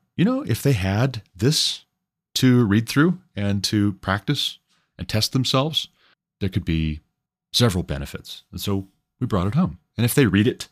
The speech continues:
later today, or if they read it next year when Spanish classes pick back up again, they're just about to have their final,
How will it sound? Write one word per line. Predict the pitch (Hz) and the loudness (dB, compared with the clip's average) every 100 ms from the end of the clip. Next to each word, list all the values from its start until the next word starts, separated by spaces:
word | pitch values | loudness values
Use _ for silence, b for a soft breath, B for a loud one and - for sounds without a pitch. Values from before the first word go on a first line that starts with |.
| b b _ _ - | b b _ _ 0
later | 104 113 | 2 4
today, | - 107 104 151 | 4 4 6 6
or | 156 | 6
if | 95 - | 2 0
they | 90 | 0
read | 85 85 | 2 2
it | 92 - | 0 -2
next | 87 87 - - - _ _ _ _ | -6 -2 -2 -4 -8 _ _ _ _
year | 87 85 120 | -2 2 2
when | 117 82 71 69 _ _ _ - | 0 -2 -4 -8 _ _ _ -12
Spanish | - 87 92 | -4 -4 -4
classes | - 92 90 90 - | -2 -2 -2 -4 -6
pick | - 98 - | -6 -8 -4
back | 82 - | -4 -2
up | 92 110 | -4 -2
again, | 110 113 B B B | -2 -2 B B B
they're | 90 | -2
just | 101 | -2
about | - 90 | 0 -2
to | 82 | 0
have | 82 78 | -4 -4
their | |
final, | 78 - 92 80 98 110 | -4 0 0 2 -2 -4